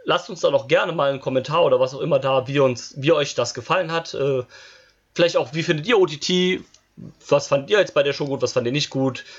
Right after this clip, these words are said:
Vielleicht generell eure Meinung zu der Company, ob ihr euch auch auf WrestleDrama freut. Und ansonsten lasst uns gerne auch ein Like, Kommentar,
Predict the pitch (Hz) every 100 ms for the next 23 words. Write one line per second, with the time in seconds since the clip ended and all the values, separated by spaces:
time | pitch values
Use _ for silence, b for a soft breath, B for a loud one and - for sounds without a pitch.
0 | - 135 131 - _ _ - 123 120 196
1 | 165 143 147 143 135 - 135 135 131 131
2 | 127 151 131 131 131 120 B B B B
3 | B _ _ _ _ - 139 143 135 135
4 | 185 170 139 160 - 147 151 143 135 -
5 | 135 131 120 - - 139 131 123 135 117
6 | 131 - 117 160 160 117 117 117 110 143
7 | 175 170 - - - 131 120 160 170 151
8 | 151 139 -